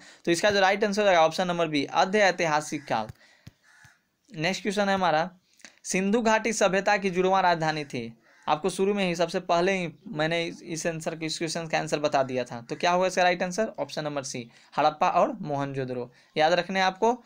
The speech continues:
तो हड़प्पा किस नदी के? जी बिल्कुल, रावी नदी। और मोहनजोदड़ो किस नदी के तट पर? तो सिंधु नदी के तट पर।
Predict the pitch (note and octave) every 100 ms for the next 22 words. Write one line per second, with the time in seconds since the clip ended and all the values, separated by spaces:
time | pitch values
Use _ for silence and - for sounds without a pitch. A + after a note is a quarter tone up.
0 | - - D3+ D3+ D#3 F#3+ F#3 F#3+ F#3+ F#3+
1 | G#3+ B3+ F3+ D#3+ D#3+ D#3+ F#3 E3 E3 F3+
2 | F#3 G3 F3+ E3 E3+ F3+ F3+ F#3 F#3+ F#3
3 | F#3+ F#3 F#3+ F#3+ F3+ A3 C4+ - - -
4 | E3 G3 F3+ D3+ D3 C#3+ C3+ C3 C3+ -
5 | - A#2+